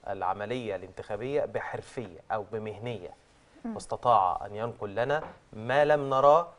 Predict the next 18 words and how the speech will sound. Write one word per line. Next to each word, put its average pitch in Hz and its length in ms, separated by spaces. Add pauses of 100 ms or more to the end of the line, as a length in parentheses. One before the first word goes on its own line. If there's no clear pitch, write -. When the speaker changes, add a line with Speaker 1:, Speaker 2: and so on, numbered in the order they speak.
(100)
Speaker 1:
في 120 120
كثير 147 520
من 107 260
إعلامنا 110 520 (280)
المصري 143 600
والعربي 123 720 (240)
لنقل 113 440
هذه 101 360
الانتخابات. - 640 (440)
Speaker 2:
مم. 208 160 (540)
Speaker 1:
نقل 120 280
كل 120 200
التفاصيل. 101 500 (280)
إحنا - 280
صبغنا 135 680
ما 127 160
نقلوه 156 600
لينا 202 400